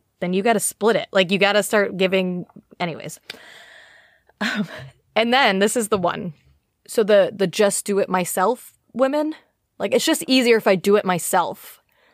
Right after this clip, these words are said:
you know, instead of teaching your partner how to do the task or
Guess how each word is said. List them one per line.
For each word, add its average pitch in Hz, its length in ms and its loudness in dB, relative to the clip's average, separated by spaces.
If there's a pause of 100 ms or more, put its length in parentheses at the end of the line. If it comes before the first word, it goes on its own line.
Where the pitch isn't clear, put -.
(280)
you 208 100 2
know, 196 120 4
instead 202 360 0
of 196 260 0 (800)
teaching 233 840 0
your 208 200 0
partner 214 800 2
how 180 200 2
to 175 120 -4
do 175 140 0
the 175 80 -2
task 175 560 -2
or 185 260 4